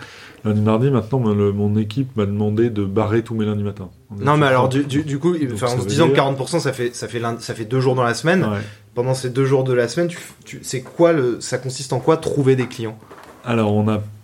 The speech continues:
Speaker 1: testé différents trucs liés à LinkedIn ou pas. Euh, ça a été beaucoup, justement, t'es sur LinkedIn, t'as un truc qui est assez froid. C'est-à-dire que tu rentres en contact, ça coûte pas cher.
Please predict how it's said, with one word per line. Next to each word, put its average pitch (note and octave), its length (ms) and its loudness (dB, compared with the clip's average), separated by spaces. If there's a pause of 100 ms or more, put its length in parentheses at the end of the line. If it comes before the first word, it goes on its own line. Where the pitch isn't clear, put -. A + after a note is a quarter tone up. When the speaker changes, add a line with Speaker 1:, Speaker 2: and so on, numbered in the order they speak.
(800)
Speaker 1:
testé C#3 340 4
différents A#2+ 460 0
trucs A#2 360 -2
liés A2+ 220 2
à A2+ 60 4
LinkedIn G#2+ 580 0
ou G2+ 40 2
pas. A2+ 640 0 (100)
Euh, G#2 280 0
ça G#2 200 -2
a G#2 40 6
été G#2 220 0
beaucoup, G#2+ 400 2
justement, A2+ 560 2
t'es B2+ 100 -6
sur A2 180 0
LinkedIn, A2 440 0
t'as A#2 100 4
un G2+ 80 2
truc B2+ 180 0
qui A2+ 80 4
est G#2 40 6
assez G2+ 180 0
froid. A2 400 0 (880)
C'est-à-dire - 240 -6
que G2+ 60 -6
tu A2+ 80 0
rentres A2+ 180 2
en A#2+ 60 2
contact, A2+ 340 0
ça - 80 2
coûte G#2+ 140 0
pas A#2 100 4
cher. G#2 240 2